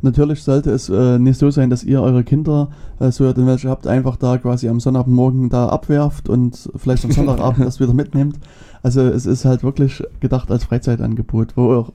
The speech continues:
Speaker 1: zum Teil auch gerne mit Kindern zusammen was machen könnt. Also man sieht auch immer Eltern zusammen mit ihren Kindern dort spielen.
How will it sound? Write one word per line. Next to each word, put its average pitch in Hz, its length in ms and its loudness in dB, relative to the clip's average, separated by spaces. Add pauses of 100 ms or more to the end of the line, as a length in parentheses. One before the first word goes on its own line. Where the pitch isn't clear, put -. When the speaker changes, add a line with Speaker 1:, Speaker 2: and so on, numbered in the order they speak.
Speaker 1:
zum 127 180 0
Teil 143 180 2
auch 151 120 -4
gerne 135 200 0
mit 135 300 0
Kindern 143 340 -2
zusammen 156 420 -4 (300)
was 135 160 -2
machen 143 240 -2
könnt. 135 220 0
Also 123 140 -2
man 120 100 2
sieht - 180 -6
auch - 120 -6
immer 127 160 0
Eltern 131 260 0
zusammen 120 280 -2
mit 139 120 -2
ihren 120 140 -2
Kindern 160 260 -2
dort 147 160 -4
spielen. 139 400 -2